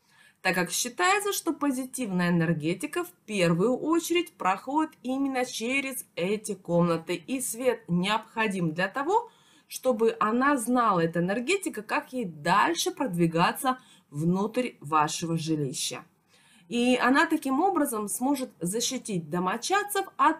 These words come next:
недопонимания и недосказанности, а бытовые конфликты сойдут просто на нет. Если мы говорим о ванной комнате, то в ванной комнате на такую большую,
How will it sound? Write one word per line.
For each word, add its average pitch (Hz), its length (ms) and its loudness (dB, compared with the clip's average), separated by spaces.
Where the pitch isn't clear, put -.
недопонимания 240 1200 0
и 339 240 0
недосказанности, 165 1300 -2
а 196 100 2
бытовые 190 680 0
конфликты 208 920 -2
сойдут 160 720 -2
просто 147 600 -8
на 147 480 -4
нет. 151 340 -6
Если 403 280 2
мы 370 140 4
говорим 311 400 2
о 226 100 2
ванной 160 540 2
комнате, 349 600 0
то 339 360 0
в 226 100 -6
ванной 240 440 2
комнате 339 760 0
на 254 760 2
такую 277 580 0
большую, 214 1000 -2